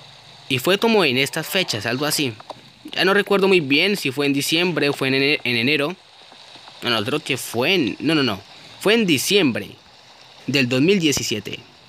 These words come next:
Ya te recuerdo muy bien. Eh, en ese tiempo, pues, yo, ah, tuve un amigo llamado Contreras. De pronto miré esta serie porque además él a veces me apoya en los, en los directos y eso.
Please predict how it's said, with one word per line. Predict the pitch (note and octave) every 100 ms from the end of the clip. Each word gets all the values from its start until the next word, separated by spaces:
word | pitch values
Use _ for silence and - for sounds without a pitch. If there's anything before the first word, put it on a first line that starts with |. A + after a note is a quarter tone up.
| - - - -
Ya | C3+
te | D#3
recuerdo | C3 C#3+ D#3+
muy | F3+
bien. | A2 - - - - - - - - - -
Eh, | F3+ F3 F3+ F#3 F3+ F3+
en | F3+
ese | G#3+ C4
tiempo, | A#3+ G#3+ F#3+ G3+
pues, | G3 F3 D3+ C#3
yo, | C#3 E3 F#3 G3 G3+ G3+ F#3+ - - - - - - -
ah, | - B2 A#2+
tuve | D3+ E3
un | F3
amigo | E3+ F3 E3+
llamado | D#3 C#3 C3 C#3
Contreras. | C3 B2+ A#2 D#3 D#3 D#3
De | C#3+
pronto | E3+ G#3+ B3+
miré | B3 G#3
esta | F#3+ F3
serie | D#3 D3 G3+
porque | C3 - A#2+ A2 - - - -
además | A#2+ B2+ C#3+
él | E3
a | E3
veces | E3+ D#3+ E3
me | D#3
apoya | A#2 - C3 C#3+ E3+ D#3
en | B2
los, | A2 G#2 - - - - - -
en | A2 A2+
los | A2 G#2
directos | G#2+ A#2+ D3+ - - -
y |
eso. | D3 D#3+ E3+ G#3+